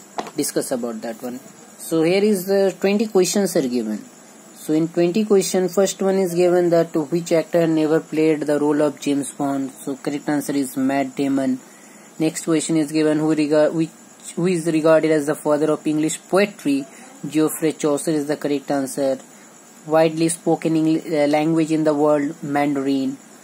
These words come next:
Which country, uh, strategically weekly magazine Charlie Hebdo published? In which country? The country is France. Next is, who first, uh, came up with the concept of automatic digital computer? We all know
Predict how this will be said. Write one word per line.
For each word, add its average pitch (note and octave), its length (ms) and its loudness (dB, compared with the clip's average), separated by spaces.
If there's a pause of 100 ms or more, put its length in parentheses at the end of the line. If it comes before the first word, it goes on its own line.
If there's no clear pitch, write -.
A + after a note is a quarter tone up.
(320)
Which E3+ 200 -2
country, E3 500 2 (260)
uh, C#3 220 2
strategically F#3 960 0
weekly E3+ 380 0
magazine D#3 640 0
Charlie E3 440 2
Hebdo D3 480 -4
published? C#3+ 500 -2
In C#3+ 100 -2
which D#3 200 -4
country? D3 380 -2
The C#3 100 -6
country C#3+ 460 -4
is C3+ 160 -4
France. C#3+ 580 -4 (500)
Next D#3+ 260 -2
is, D#3+ 180 2
who E3+ 180 -2
first, E3+ 400 0
uh, D#3 200 2
came E3 260 0
up E3 160 0
with D#3+ 120 0
the D#3 80 0
concept D#3+ 480 0
of D#3 160 2
automatic D#3 520 -2
digital D3 360 -2
computer? C#3+ 560 -2
We D3 140 -4
all D3+ 180 4
know C#3+ 280 -2